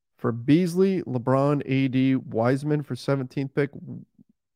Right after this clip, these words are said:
What am I reading here? Austin and Oubre for Beasley. Are we talking Austin Reaves? Who are we talking about there?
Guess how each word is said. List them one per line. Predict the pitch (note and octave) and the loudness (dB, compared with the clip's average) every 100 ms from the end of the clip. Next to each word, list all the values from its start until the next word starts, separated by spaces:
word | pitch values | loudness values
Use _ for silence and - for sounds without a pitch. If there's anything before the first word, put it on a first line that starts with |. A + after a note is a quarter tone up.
| _ _ _ _ _ _ _ _ _ _ | _ _ _ _ _ _ _ _ _ _
What | - - | -10 -4
am | C4 | -2
I | A2 | 0
reading | G#2+ E3+ A2+ - | 2 2 0 -6
here? | - B2 _ _ _ _ _ _ _ _ _ _ _ _ _ _ _ _ _ _ _ _ _ _ _ _ _ _ _ _ _ _ _ _ _ _ _ _ _ _ _ - | -12 -16 _ _ _ _ _ _ _ _ _ _ _ _ _ _ _ _ _ _ _ _ _ _ _ _ _ _ _ _ _ _ _ _ _ _ _ _ _ _ _ -4
Austin | B2 E3 - F#3+ F#3 E3+ | 0 0 0 -2 -2 -2
and | B2+ B2 - - | -4 -4 -8 -4
Oubre | D3+ C#3 A#2+ A2 | -2 0 0 -2
for | G#2+ G#2 G2+ _ | -4 -8 -10 _
Beasley. | B2 C#3+ B2 E2+ - - D3+ _ _ _ _ _ _ _ _ _ _ _ _ _ _ _ _ _ - | -2 0 -2 -6 -14 -16 -20 _ _ _ _ _ _ _ _ _ _ _ _ _ _ _ _ _ -6
Are | |
we | C3 | -2
talking | C3 C#3 C3+ - | 2 2 2 0
Austin | B2 A#2 - A2+ | 0 0 -2 -2
Reaves? | A#2+ F#3 C#4 C#4+ C#4 - - _ _ _ _ _ _ _ _ _ _ _ _ _ _ _ _ | 0 2 2 0 -4 -16 -20 _ _ _ _ _ _ _ _ _ _ _ _ _ _ _ _
Who | G#3 | -4
are | |
we | B3 | -2
talking | A3 D#3+ A#2+ | 0 0 0
about | G2 F2 | -4 -8
there? | - - | -8 -10